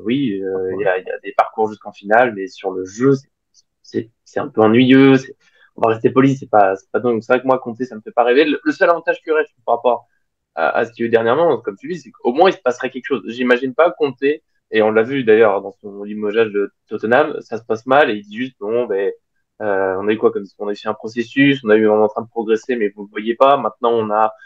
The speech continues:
oui, mais vous comprenez, on a trop de jeunes dans l'équipe. Non, Conte, il, il dirait clairement quand,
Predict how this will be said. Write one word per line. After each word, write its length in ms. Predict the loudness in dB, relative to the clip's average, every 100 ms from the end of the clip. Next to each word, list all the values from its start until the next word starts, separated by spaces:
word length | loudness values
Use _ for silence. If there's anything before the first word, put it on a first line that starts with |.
| _ _ -6
oui, 460 | -2 -2 -2 -4 -4
mais 200 | -6 -6
vous 80 | -8
comprenez, 420 | -6 -2 2 2
on 80 | 2
a 60 |
trop 200 | -2 -4
de 40 | -2
jeunes 160 | -2
dans 120 | -2 -4
l'équipe. 340 | -6 -10 -4
Non, 220 | -2 -2 -6
Conte, 180 | -6 2
il, 720 | 4 2 -2 -8 -10 -10 -10
il 40 |
dirait 300 | -4 0 0
clairement 380 | 2 0 4 2
quand, 280 | 0 -2